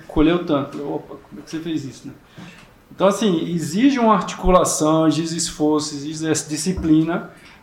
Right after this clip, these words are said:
mas hoje você tem lá a produtividade sendo estimada de forma automatizada. Agora,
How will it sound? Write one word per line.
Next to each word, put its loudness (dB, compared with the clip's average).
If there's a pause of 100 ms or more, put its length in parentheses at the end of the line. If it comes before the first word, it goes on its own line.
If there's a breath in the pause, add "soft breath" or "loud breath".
(200 loud breath)
mas 2
hoje 2
você -2
tem -2
lá 4
a 0
produtividade 0
sendo -2
estimada 0
de -6
forma 0
automatizada. 0
Agora, 0